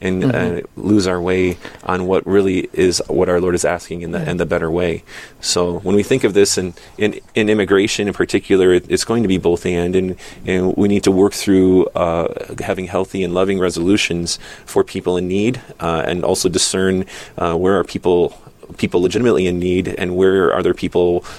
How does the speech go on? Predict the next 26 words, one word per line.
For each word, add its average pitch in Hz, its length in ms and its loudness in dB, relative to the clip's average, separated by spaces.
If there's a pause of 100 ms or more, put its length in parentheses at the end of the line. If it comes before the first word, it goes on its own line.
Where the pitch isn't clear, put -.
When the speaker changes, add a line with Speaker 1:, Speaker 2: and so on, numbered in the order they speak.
Speaker 1:
uh, 90 160 0
striving 87 380 -2
for 87 300 0
other 110 180 2
ends 80 320 -8
or - 140 0
other, 98 180 2
Speaker 2:
Right. 87 80 -4 (100)
Speaker 1:
other 85 160 0
things 87 300 -6
in 90 100 -2
mind 87 300 -2
that 85 80 0
are 82 160 -2 (200)
not 98 200 -2
legitimate 87 540 -2
Speaker 2:
Right. 82 120 -2
Speaker 1:
and, 87 380 -2
and, 87 260 -4
uh, 85 260 -2 (120)
uh, - 120 -6 (100)
even 95 260 0
could 90 200 -2
perhaps 90 300 -4
be - 100 -14
harmful. 95 460 -4